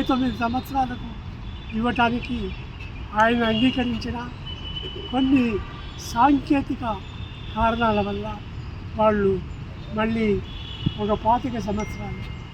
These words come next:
ఎక్స్‌టెండ్ చేశారు. ఇప్పటికే నాలుగేళ్ళు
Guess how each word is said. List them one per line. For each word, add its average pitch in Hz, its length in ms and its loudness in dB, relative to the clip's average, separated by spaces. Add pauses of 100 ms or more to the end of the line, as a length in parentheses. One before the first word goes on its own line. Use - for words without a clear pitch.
(340)
ఎక్స్‌టెండ్ 196 420 -4
చేశారు. - 260 -10 (840)
ఇప్పటికే 247 400 -2 (680)
నాలుగేళ్ళు 208 480 4